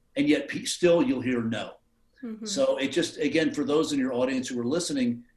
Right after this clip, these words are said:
Speaker 1: there is no magic moment where it suddenly gets easier and suddenly everyone says yes to you. Um, and in fact, if you're any good, you're never gonna be settled with what you're doing, and you're constantly gonna innovate, which means you almost have to resign yourself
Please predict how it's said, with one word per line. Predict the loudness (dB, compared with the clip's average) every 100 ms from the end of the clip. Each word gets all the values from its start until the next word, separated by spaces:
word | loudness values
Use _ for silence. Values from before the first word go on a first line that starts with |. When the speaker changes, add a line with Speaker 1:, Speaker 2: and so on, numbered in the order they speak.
| _ _
Speaker 1:
there | 0 2
is | 2
no | 0
magic | 0 0 0 -2 0
moment | 0 2 0
where | -2 -4
it |
suddenly | -2 -2 0 -2
gets | -4 -2
easier | -2 -2 -2 -2 -6
and | -6
suddenly | -2 0 0 0 0 0
everyone | -2 -2 -2
says | -4 -6 -8
yes | -6 -6 -6 -10
to |
you. | -18 -20 _ _ _ _ _ -10
Um, | -6 -6 -4
and | -2
in | 0
fact, | 0 0 -2
if | -2
you're | 0
any | 0 0
good, | 0 4 6 6 4 -2 -8 _ _ _ _ 2
you're | 4
never | 6 4 4
gonna | 2 2
be | 0
settled | 2 2 4 4 0
with | -6 -6
what | -4
you're | -4 -2
doing, | 2 4 2
and | 0
you're | -2
constantly | -4 -6 -2 0
gonna | 0
innovate, | -2 -2 -2 -2
which | -6 -6
means | -4 -2 -2 -4 -12 _ _ _
you | 0
almost | 0 2
have | -2
to | 0
resign | -2 0 -2 -2 -2
yourself | -2 -2 -2 -2 -6